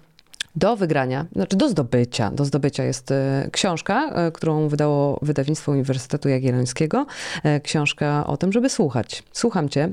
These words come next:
E, to poradnik, dzięki któremu nauczysz się prowadzić wrażliwe rozmowy, budować bliskość i oferować wsparcie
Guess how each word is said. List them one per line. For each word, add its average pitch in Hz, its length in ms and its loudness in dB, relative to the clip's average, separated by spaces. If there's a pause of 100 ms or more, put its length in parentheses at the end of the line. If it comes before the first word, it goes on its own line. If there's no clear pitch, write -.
E, 151 140 2
to 151 180 0
poradnik, 156 520 2
dzięki 143 280 0
któremu 165 320 0
nauczysz 151 380 0
się - 120 -2
prowadzić 135 460 -2
wrażliwe 170 440 0
rozmowy, 185 500 2 (420)
budować 135 460 0
bliskość 180 600 -2
i 165 80 4
oferować 156 500 0
wsparcie 170 600 -2